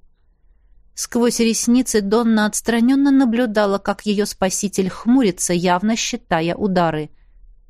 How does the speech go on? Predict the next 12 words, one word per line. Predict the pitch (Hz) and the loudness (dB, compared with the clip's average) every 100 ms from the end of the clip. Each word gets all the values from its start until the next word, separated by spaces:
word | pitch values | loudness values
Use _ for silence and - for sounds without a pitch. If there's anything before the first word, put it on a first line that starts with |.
| - - - - - - | -20 -20 -20 -20 -20 -6
«Честит», | 180 170 - 208 - - - - - - - - - | -4 -4 -2 -4 -4 -10 -20 -20 -20 -20 -20 -10 -2
наконец | 196 - 202 190 180 | -2 0 -2 -2 -4
сказал | - 196 185 185 180 | -4 -2 0 0 2
он, | 220 240 | 2 0
всё | - 247 | -2 -2
ещё | 247 247 269 | 0 0 0
не | 247 247 | 0 0
выпуская | 226 - 214 - 202 202 | -2 -4 -6 -2 0 2
её | 214 214 196 | 0 0 0
руки | 180 185 - 185 | 0 -2 -4 -4
из | - 190 | -2 -4
своей. | - 196 214 175 151 - | -2 -2 -2 -2 -6 -10